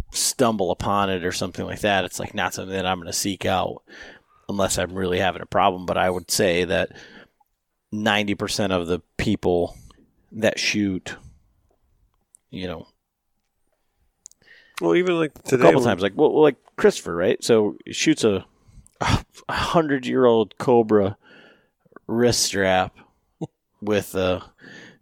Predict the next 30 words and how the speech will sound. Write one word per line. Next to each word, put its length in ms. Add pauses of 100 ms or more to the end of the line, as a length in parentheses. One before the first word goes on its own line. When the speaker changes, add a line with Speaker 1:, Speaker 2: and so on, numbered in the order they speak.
(140)
Speaker 1:
twenty-year-old 720
bow, 320
just 220
goes 260
out 240
and 100
shoots. 500 (2250)
You 140
know, 180
you 140
could 260 (440)
paper 280
tune 240
that 180
bow 260
and 80
it 60
might 260
be 200
a, 60
a 280
one 380
inch 240
right 320
tear, 300
but 160
he's 300
just 180
shooting 460
it 200